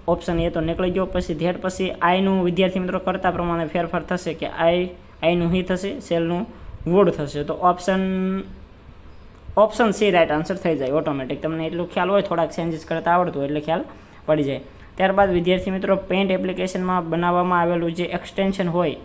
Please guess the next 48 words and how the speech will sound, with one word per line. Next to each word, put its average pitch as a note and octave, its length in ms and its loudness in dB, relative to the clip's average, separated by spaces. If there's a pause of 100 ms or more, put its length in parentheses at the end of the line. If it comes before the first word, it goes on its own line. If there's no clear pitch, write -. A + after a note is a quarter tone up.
(140)
જે D#3+ 120 -2
file F3 300 4
હોય E3+ 160 0
એનું D#3 180 -2
extension D#3+ 540 -2
પેઇન્ટની G3+ 640 2
વાત E3+ 240 2
કરે D3 180 2
છે. C3 120 -8
એમ D#3 240 -2
એસ F3+ 200 -4
paint E3 240 -4
હોય F#3+ 160 0
છે F3 380 -8 (240)
તેની F3 200 2
અંદર D#3 220 0 (300)
જે E3+ 280 4
આપણે E3+ 260 2
file F3 220 2
તૈયાર F3+ 220 0
કરવી F#3+ 200 0
તો D#3 120 2
પાછળ F3 340 0
શું F3+ 220 0
extension E3+ 420 -2
લાગેલું D3+ 400 2
હોય C#3 100 -2
છે? D#3 120 -6
પિસ્તાલીસ F3 520 -2
નંબરનો D#3+ 260 -2
પ્રશ્ન E3+ 380 -4
છે. D#3 140 -6
જવાબ D#3 240 2
આવશે D#3 220 2
દોસ્તો D3+ 240 -4
option C#3+ 300 -6
B E3+ 100 -2
એટલે D#3 220 -2
કે C#3+ 100 -8
બી D3 200 -2
એમ C3+ 140 -6
પી. - 120 -10 (800)
આગળ A3 220 4
વધી G3+ 220 6
જઈએ G#3+ 280 6
કે G#3 140 -2
સંધિ F#3 580 0 (400)
છોડો. F#3+ 320 6